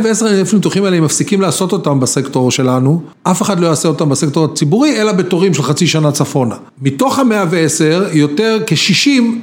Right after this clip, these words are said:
הם בטפסי, שישים אלף, הם בטפסי שבע עשרה. זאת אומרת, אתה יכול היום, אם הקופה נותנת לך, ועוד מתחילים לדבר על הקופות עוד מעט, אבל אם הקופה נותנת לך טופס שבע עשרה לאסותא, אתה יכול לבחור את הרופא שלך,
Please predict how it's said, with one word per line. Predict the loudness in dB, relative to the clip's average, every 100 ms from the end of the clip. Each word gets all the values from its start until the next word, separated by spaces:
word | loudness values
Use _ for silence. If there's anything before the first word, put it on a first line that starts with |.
| -4
הם | -2
בטפסי, | 0 0 0 0
שישים | 2 2
אלף, | 2 0 0 0
הם |
בטפסי | 0 0 0
שבע | 0 0 2
עשרה. | 0 -4 -10 -18 -12
זאת | -4
אומרת, | -2 0 -2 -6 -14 -12 -8
אתה | -4 -2 -2 -4 -12 -20 -20 _ -4
יכול | -2 0 2
היום, | 2 2 2 -2 -6 -12 -20 _ _ 0
אם | 0
הקופה | 2 0 0 0
נותנת | 0 0 0 0
לך, | -2 -4 -4 -2
ועוד | 0 2
מתחילים | 2 2 0 0
לדבר | 0 0
על | 0
הקופות | 0 0 0
עוד | 0
מעט, | 0 0 -2
אבל | 0
אם | 0
הקופה | 0 -2 0
נותנת | -2 0 0 0
לך | 0 -2 -4 -10 -8
טופס | -4 -2 0
שבע | 0 0
עשרה | 0 0
לאסותא, | 0 0 0 0 0 -2 -6 -8
אתה | -4
יכול | -2 0 2
לבחור | 2 2 0
את | 0
הרופא | 0 0 0
שלך, | 0 0